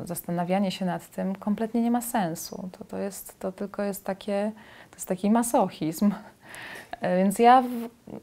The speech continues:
zupełnie mnie to omija. Ja nie czytam żadnych komentarzy, nie, nie wchodzę w żadne dyskusje. Y, po prostu, no,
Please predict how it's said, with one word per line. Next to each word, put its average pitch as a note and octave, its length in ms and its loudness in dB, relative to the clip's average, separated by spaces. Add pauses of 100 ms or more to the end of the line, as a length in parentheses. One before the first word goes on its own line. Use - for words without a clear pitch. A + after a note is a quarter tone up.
(200)
zupełnie C4+ 540 6
mnie E4 120 4
to D#4+ 140 2
omija. F3+ 600 4
Ja G3+ 220 -2 (240)
nie A#3+ 240 -2
czytam B3+ 380 0
żadnych G#3 260 2
komentarzy, F#3 760 -2
nie, F#3 120 -2
nie G3 160 -2
wchodzę F#3 440 -2
w F3 40 -10
żadne F3 280 -4
dyskusje. F3 880 -6 (720)
Y, - 40 -8 (1900)
po A3 120 -8
prostu, C4 640 0 (300)
no, B3+ 260 0